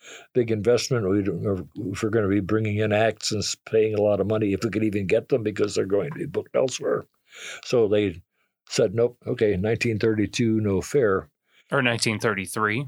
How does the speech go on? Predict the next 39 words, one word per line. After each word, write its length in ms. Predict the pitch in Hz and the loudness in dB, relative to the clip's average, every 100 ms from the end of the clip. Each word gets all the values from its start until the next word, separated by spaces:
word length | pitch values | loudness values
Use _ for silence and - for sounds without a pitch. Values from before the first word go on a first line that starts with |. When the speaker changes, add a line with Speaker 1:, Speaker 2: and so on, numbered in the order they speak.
| - | -4
Speaker 2:
right? 320 | 113 113 135 | 0 0 0
Speaker 1:
Yeah, 200 | - 113 | 0 0
no 120 | 98 120 | 2 0
Speaker 2:
Didn't 100 | 123 | 2
it 20 | |
s- 0 | |
Speaker 1:
nineteen 360 | 123 120 120 | 0 2 0
thirty-three 520 | 113 120 110 - 113 104 | 2 2 2 0 0 0
fair. 320 | 147 151 107 | 2 2 2
And 200 | - 104 | 0 0
I 40 | 113 | 0
Speaker 2:
Yeah. 40 | |
Speaker 1:
think 240 | 110 147 - | 0 -2 0
one 140 | 147 | 2
of 80 | 117 | 4
the 100 | 110 | 2
other 220 | 135 127 | 2 0
factors 500 | - 101 - 104 104 | 2 0 0 -2 -2
was, 140 | 117 | -4
of 80 | 98 | -2
course, 280 | 117 110 - | 0 0 0
nineteen 360 | 131 147 175 135 | -2 0 0 2
thirty-two 520 | 139 113 95 160 175 | 2 0 -2 -2 0
was 320 | 104 87 85 | 0 -2 -6
in 140 | 110 | -6
the 80 | 92 | -4
depth 400 | 85 90 113 - 104 | -2 0 -2 -4 -6
of 40 | |
the 100 | 92 | -4
Depression. 520 | 85 - 147 - 156 - _ _ _ _ _ _ - - | -2 0 0 -2 -12 -16 _ _ _ _ _ _ -20 -18
So 140 | - - | -8 -2
people 240 | 139 120 | 0 2
didn't 200 | 117 110 | 2 2
have 180 | 104 113 | 0 2
a 40 | |
lot 220 | 98 98 95 | 2 4 2
of 100 | 82 | 0
ex-, 200 | 82 - 113 | -4 -6 -2
uh, 300 | 98 98 | 0 0